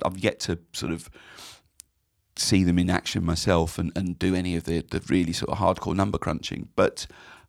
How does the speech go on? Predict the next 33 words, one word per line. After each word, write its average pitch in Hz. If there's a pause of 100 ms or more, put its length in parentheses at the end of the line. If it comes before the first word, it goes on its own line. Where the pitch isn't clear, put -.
(100)
yeah, 120
Johnny, 113
who 92
does 95
Analog 92
Electronic, 95
he's 107
got -
one 98
of 95
these, 90
um, 90 (140)
vinyl 98
dub 90 (180)
cutting -
lathes, 92 (340)
and 85
he's -
taught -
himself 95
to -
do 90
that 95
pretty -
quickly. - (320)
And 87
he 113
had 104
a 92
five-year 98
plan 67
for -
doing 78